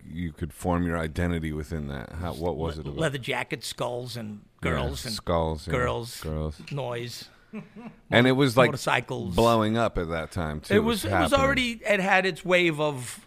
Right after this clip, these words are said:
Speaker 2: the junkie punk rock stuff with Johnny
Speaker 1: Mm-hmm.
Speaker 2: Thunders and all that shit. And those
Speaker 1: Right.
Speaker 2: guys were already pretty strung out and washed up. So this new wave, no pun intended, of, uh, of music came through. And that's when I met Harley Flanagan, in the st-, uh, the drummer of the Stimulators.
Speaker 1: Okay.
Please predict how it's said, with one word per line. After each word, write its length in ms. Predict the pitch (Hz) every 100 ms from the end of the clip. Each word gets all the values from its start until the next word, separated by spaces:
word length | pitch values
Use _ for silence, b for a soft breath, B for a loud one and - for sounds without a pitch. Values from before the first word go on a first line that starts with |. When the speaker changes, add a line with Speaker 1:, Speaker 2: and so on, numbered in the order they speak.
| -
Speaker 2:
the 120 | 147
junkie 340 | 135 165 165 147
punk 340 | - 139 127 -
rock 320 | 156 131 135 -
stuff 340 | 135 127 -
with 100 | 127 98
Johnny 220 | 139 139
Speaker 1:
Mm-hmm. 80 | 135
Speaker 2:
Thunders 300 | 151 139 127
and 80 | 139
all 80 | 123
that 120 | 120
shit. 200 | - 135
And 80 | 139
those 100 | 147
Speaker 1:
Right. 80 | 98
Speaker 2:
guys 180 | 147 135
were 140 | 143
already 400 | 139 135 131 120 - b b b b -
pretty 140 | 143
strung 340 | - 160 143
out 220 | 131 135 -
and 100 | 135
washed 320 | 135 131 - 151
up. 180 | 139 -
So 340 | 139 131 127 b b b b
this 180 | 156 -
new 160 | 190 175
wave, 560 | 165 170 165 160 -
no 240 | 165 143 135
pun 220 | 160 160
intended, 420 | 135 165 151 147
of, 240 | 143 135
uh, 320 | 147 131 127 123 - b b b
of 100 | 151
music 280 | 165 175 160
came 200 | 175 165
through. 280 | 139 175 165
And 80 | 160
that's 120 | 175
when 120 | 175
I 40 | 165
met 120 | 156
Harley 240 | 151 139
Flanagan, 440 | 156 180 165 139 131
in 60 |
the 80 | 123
st-, 200 | - 160
uh, 20 |
the 100 | 139
drummer 220 | 139 143
of 120 | 131 110
the 120 | 185
Stimulators. 520 | 165 117 101 90 -
Speaker 1:
Okay. 420 | 92 107 85 90